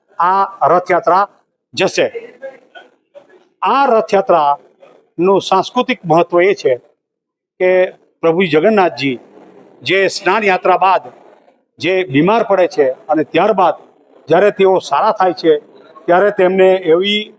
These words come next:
ભાવના થાય છે કે પંદર દિવસ, મેં ચૌદ દિવસ લોકોને દર્શન નથી આપ્યા, તો હું જાતે રથયાત્રા કરી, નગરચર્યા કરી અને લોકોને સામે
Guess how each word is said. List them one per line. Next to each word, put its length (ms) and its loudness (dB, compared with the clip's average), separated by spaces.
ભાવના 400 2
થાય 220 0
છે 100 0
કે 80 2
પંદર 360 0
દિવસ, 240 0
મેં 200 2
ચૌદ 240 0
દિવસ 300 0
લોકોને 360 0
દર્શન 340 0
નથી 280 -2
આપ્યા, 360 -2
તો 100 -8
હું 160 0
જાતે 300 0
રથયાત્રા 580 0
કરી, 260 0
નગરચર્યા 680 0
કરી 240 0
અને 120 2
લોકોને 360 2
સામે 260 -2